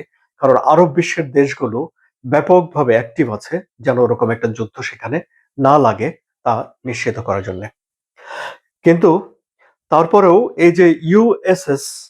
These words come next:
আহ, জেরাল্ড আর ফোর্ড এই রণতরীটি মোতায়েন করা একটা বিশেষ বার্তা দেয়। যদি আমরা খুব সাম্প্রতিক ইতিহাস ভেনেজুয়েলার ঘটনাটিকে যদি বিবেচনা করি, ভেনেজুয়েলাতে ডোনাল্ড ট্রাম্প প্রথমে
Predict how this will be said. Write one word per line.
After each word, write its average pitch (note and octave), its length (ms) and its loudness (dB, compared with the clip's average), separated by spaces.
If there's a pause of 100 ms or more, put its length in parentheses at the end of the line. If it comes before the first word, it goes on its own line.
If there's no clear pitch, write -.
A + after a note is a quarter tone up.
(680)
আহ, C3 240 4 (260)
জেরাল্ড E3+ 460 4 (480)
আর C#3 160 0
ফোর্ড B2 440 -2 (480)
এই F3+ 180 6
রণতরীটি F3 580 2
মোতায়েন B2+ 360 -6
করা A2+ 420 -4
একটা - 200 -10
বিশেষ C#3+ 340 -2 (180)
বার্তা A#2 300 0
দেয়। A#2 220 0 (420)
যদি D3+ 200 4
আমরা D#3+ 180 4
খুব A#3+ 440 0
সাম্প্রতিক E3 540 -4 (100)
ইতিহাস C3+ 360 -4 (180)
ভেনেজুয়েলার D3 640 4
ঘটনাটিকে A#2+ 600 -12
যদি G#2+ 280 -16 (500)
বিবেচনা A#2 360 0
করি, - 200 -10 (680)
ভেনেজুয়েলাতে F3+ 720 4 (440)
ডোনাল্ড C#3 340 2
ট্রাম্প B2 240 0
প্রথমে C#3 380 0